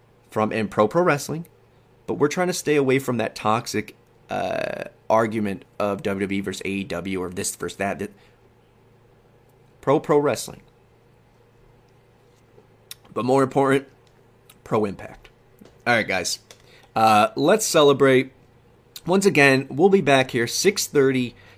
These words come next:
to seven thirty next Sunday. For Slammiversary. We'll go through 'em. We'll have the whole team's prediction. We all know how you guys love the prediction board.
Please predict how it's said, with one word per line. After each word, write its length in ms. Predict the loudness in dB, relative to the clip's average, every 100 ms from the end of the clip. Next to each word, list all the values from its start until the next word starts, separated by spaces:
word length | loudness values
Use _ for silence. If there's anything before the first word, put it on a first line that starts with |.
| -14
to 100 | -10
seven 400 | -2 -2 -2 -2
thirty 360 | 0 0 -2
next 640 | -6 -4 -2 -2 -4 -10 -12 -14
Sunday. 560 | -4 0 0 -2 -8 -18 _ _ _ _ _ -20 -20 _ _ _ _ -12
For 80 | -8
Slammiversary. 920 | -4 0 0 0 -2 -4 -6 -12 -18 -16
We'll 120 | -8
go 180 | -2 -2
through 340 | -2 0 2
'em. 60 | 4
We'll 80 | 2
have 160 | 0
the 80 | -2
whole 240 | 0 2 2
team's 260 | -2 -4
prediction. 520 | -4 0 0 0 -2
We 100 | 0
all 120 | 0 0
know 240 | 0 0
how 100 | -2
you 100 | 0
guys 200 | -2 -2
love 200 | -4 -4
the 80 | -8
prediction 480 | -4 -2 0 -2 2
board. 340 | 4 4 0